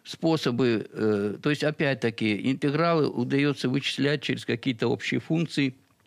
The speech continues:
Вот эту вот работу пришлось пред-, проделать. Это была моя, можно сказать, первой большой работой, э, в компании. Вот. Э, дальше у нас,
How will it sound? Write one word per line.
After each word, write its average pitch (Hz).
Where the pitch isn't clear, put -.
Вот 123
эту 120
вот 101
работу 123
пришлось 131
пред-, 127
проделать. 127
Это 110
была 123
моя, 123
можно 110
сказать, 113
первой 127
большой 113
работой, 110
э, 95
в -
компании. 107
Вот. -
Э, 113
дальше 156
у 135
нас, 147